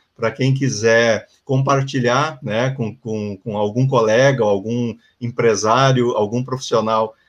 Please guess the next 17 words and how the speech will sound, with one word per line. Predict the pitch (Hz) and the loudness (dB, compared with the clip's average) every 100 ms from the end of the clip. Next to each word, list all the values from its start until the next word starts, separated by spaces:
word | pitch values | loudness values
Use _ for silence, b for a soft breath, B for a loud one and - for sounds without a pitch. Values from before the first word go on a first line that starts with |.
| _ | _
que | - 113 | -8 -6
entende | 110 110 120 120 - | -6 -4 -2 -2 -6
que | 131 | -10
possa | - 117 117 120 | 0 0 0 -4
se | 123 | -4
valer | 117 117 127 | 2 4 4
desse | 143 139 | 2 0
conteúdo | 139 139 143 139 143 | -2 0 0 0 -2
que | 139 | -2
a | |
gente | 131 135 | -2 -2
trouxe | - 139 135 | -2 -2 -2
aqui | 135 151 | -4 -2
hoje. | 147 - | -2 -4
Fiquem | - 151 165 | -10 -10 -6
à | 160 | -6
vontade, | 165 147 120 135 139 | -4 -4 -2 -2 -4